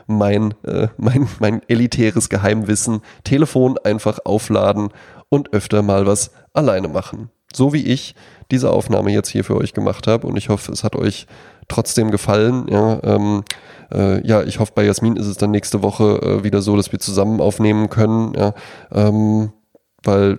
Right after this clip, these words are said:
das macht mir schon sehr, sehr viel Spaß mit der Jasmin. Jasmin wirklich ein ganz, ganz,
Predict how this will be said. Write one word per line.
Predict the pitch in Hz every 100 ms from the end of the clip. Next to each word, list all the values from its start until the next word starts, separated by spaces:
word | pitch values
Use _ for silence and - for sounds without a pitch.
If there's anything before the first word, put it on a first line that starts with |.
| -
das | 104
macht | 107 92 98
mir |
schon | - 95
sehr, | 98 92
sehr | 90
viel | -
Spaß | - - 82 - - -
mit | -
der | -
Jasmin. | 98 - - 98 _
Jasmin | 104 110 110 107
wirklich | - 107
ein |
ganz, | 101 104
ganz, | - 101